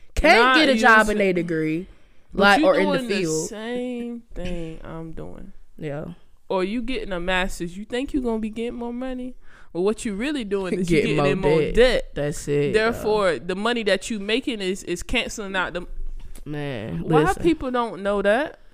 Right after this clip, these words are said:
Speaker 1: Because, uh,
Speaker 2: They've
Speaker 1: the
Speaker 2: been
Speaker 1: value.
Speaker 2: the, the mindset we've been drilling in our, like,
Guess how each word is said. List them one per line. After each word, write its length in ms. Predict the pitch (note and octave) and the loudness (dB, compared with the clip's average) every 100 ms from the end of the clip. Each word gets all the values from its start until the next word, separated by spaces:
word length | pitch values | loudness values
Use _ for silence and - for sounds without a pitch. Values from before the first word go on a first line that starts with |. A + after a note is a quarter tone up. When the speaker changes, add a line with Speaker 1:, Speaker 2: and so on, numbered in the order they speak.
| - - - - - | -14 -14 -18 -10 -2
Speaker 1:
Because, 720 | G3+ A#3+ A#3 B3 A3+ F3 - - | 2 8 8 8 4 0 -2 -2
uh, 100 | C3 - | -2 2
Speaker 2:
They've 100 | A3 | 6
Speaker 1:
the 80 | C#4 | 8
Speaker 2:
been 220 | C4 E3+ | 8 8
Speaker 1:
value. 680 | F3 F3 F#3 G#3 F#3 D#3 D3 | 8 8 8 4 0 -4 2
Speaker 2:
the, 220 | A3 B3 - - | 4 4 0 -6
the 120 | F#3+ A3 | 2 6
mindset 760 | B3 F4 A#4 - C4 G3 G2 | 8 6 6 4 4 2 2
we've 160 | A3 D4 | 2 2
been 320 | C#4+ G#3+ F3 | 4 2 -2
drilling 440 | F3 G3+ C#4 C4 A3+ | -2 2 2 2 2
in 160 | G#3 | 2
our, 160 | F#3+ E3+ | 2 2
like, 180 | E3+ | 0